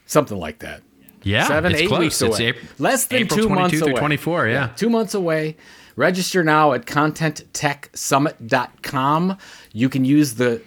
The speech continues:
Speaker 1: coupon code, discount code, P N R one hundred, that's P N R one hundred, all caps, to get a hundred dollars off. You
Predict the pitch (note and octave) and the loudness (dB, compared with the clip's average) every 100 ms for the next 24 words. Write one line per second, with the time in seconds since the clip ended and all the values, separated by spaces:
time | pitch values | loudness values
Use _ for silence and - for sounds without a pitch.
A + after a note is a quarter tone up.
0 | _ _ - G#3+ A3 A#2+ G2+ G2 F#2 G#2+ | _ _ 0 0 0 -4 -4 -6 -4 -4
1 | G#2+ A#2+ - - G2 - - E2 A#2 - | -2 -4 -4 -6 -8 -10 -12 -10 -10 -14
2 | - - _ - G#3 G#3+ C3+ D3 D3 A2+ | -20 -20 _ -2 0 0 2 2 2 0
3 | A#2+ B2+ D3 C#3 G#2+ B2 A#2 B2 C3+ D3+ | 0 2 0 -2 0 0 2 0 0 0
4 | F#2 - - D3+ E3 - B2 B2 A2+ A#2 | -4 -8 -4 -2 0 0 0 0 2 4
5 | A#2+ A2 A2 G#2 A2 A2+ G2+ C3 - G2 | 4 2 0 0 -2 -2 -2 -2 -2 -4
6 | - - - - - - - B2+ C3 A2+ | -6 -12 -12 -18 -20 -8 -2 2 2 2
7 | A2+ C#3+ E3 F3+ D3+ C3+ C#3 C#3+ C#3 - | 2 0 0 -2 -2 -4 -2 -4 -6 -2
8 | A2+ A#2+ - A2 | 0 2 0 -6